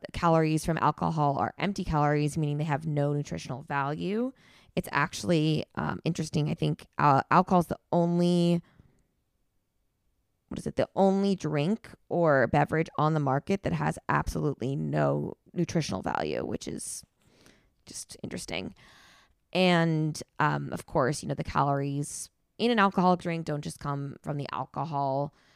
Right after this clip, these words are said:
A pint of lager could contain the same amount of calories as a slice of pizza, and a glass of wine can contain the same amount of calories as an ice cream sundae. So even though, again, I don't track my weight, I don't weigh myself,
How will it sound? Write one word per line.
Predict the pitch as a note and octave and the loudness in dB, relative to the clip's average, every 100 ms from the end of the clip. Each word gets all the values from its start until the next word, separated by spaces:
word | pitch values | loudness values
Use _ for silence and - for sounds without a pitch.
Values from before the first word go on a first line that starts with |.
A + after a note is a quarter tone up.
| _ | _
A | - | -8
pint | - D3 | -2 -2
of | D#3+ | -2
lager | C#3+ C#3 C#3+ C#3+ - | 2 2 2 -4 -4
could | D#3 - | -6 -6
contain | E3+ E3 D3 C#3+ C#3+ | -10 -6 -6 -6 -6
the | D3+ | -8
same | - C#3 C#3+ - | -6 -6 -6 -6
amount | D3 C#3+ C#3+ | -8 -8 -8
of | - | -8
calories | D3+ C#3+ D3+ | -4 -4 -4
as | D#3+ | -6
a | |
slice | - C3+ - | -10 -12 -12
of | - | -10
pizza, | B3+ A#3+ B3+ | -8 -2 0
and | F#3+ | 0
a | |
glass | C#3 C3 C#3+ | 0 0 -2
of | D#3+ | -4
wine | D3 C#3+ C#3+ D#3 | -2 0 -2 -4
can | D#3+ C#3+ C#3+ - | -4 -4 -6 -10
contain | - D3+ D3 D3+ C#3+ D3+ - _ _ _ | -12 -8 -6 -6 -6 -8 -14 _ _ _
the | - | -10
same | C#3+ C#3 | -8 -6
amount | C#3 C3+ | -6 -6
of | |
calories | - C#3 C#3 D3+ - | -4 -4 -4 -6 -8
as | - | -8
an | |
ice | E2+ - | -10 -8
cream | - | -10
sundae. | - B1 - - - - _ _ | -8 -10 -10 -10 -12 -20 _ _
So | - F#3 F3 E3+ F3 _ - _ _ _ A3 | -6 -2 0 -2 -6 _ -20 _ _ _ -6
even | A3 | 0
though, | A3+ G#3 | 2 2
again, | F#3 D#3+ | 2 0
I | D3 | 0
don't | D#3+ D#3 | -2 -4
track | D3+ C#3+ | -2 -2
my | D3+ C#3 | 0 0
weight, | C#3 C3+ - A#2 | 0 -2 -4 -8
I | |
don't | - D3 | -8 -6
weigh | D3 | -4
myself, | C#3 D3 C#3+ C#3+ D#3 - - | -4 -4 -4 -4 -6 -16 -20